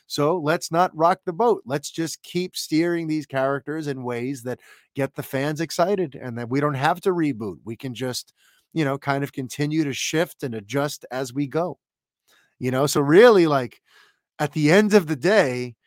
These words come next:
Black Adam did change the hierarchy of power a-, in D C. You know, it, its failure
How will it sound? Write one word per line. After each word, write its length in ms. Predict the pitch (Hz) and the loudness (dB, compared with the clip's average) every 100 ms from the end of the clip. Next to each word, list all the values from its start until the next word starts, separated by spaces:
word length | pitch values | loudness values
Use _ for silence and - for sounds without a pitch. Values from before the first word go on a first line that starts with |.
| _ _ - | _ _ -8
Black 480 | 120 147 190 196 - | 2 4 4 2 -4
Adam 560 | 151 165 190 127 104 113 _ 101 | 2 2 2 -2 -10 -18 _ -18
did 520 | - 156 190 170 147 - - | 0 6 8 6 2 -12 -12
change 720 | - 165 175 120 113 120 - | -4 -2 -2 -4 -10 -14 -14
the 160 | 113 120 | -10 -10
hierarchy 800 | 107 131 165 143 117 120 - 127 | -4 0 0 0 -4 -8 -10 -14
of 100 | 123 | -12
power 400 | - 117 - - _ _ _ - | -10 -12 -12 -20 _ _ _ -18
a-, 180 | 98 113 110 | -16 -14 -12
in 180 | 113 | -12
D 180 | 101 120 | -10 -12
C. 360 | - - 151 - _ _ _ _ - _ - | -10 -8 -10 -10 _ _ _ _ -20 _ -10
You 120 | 113 | -2
know, 180 | 131 139 - | 2 2 0
it, 160 | 139 131 139 - - | -2 -2 -14 -10 2
its 300 | 180 - 143 | 2 2 -4
failure 920 | - - - 185 220 180 131 107 120 | -12 -6 2 4 6 4 0 -4 -10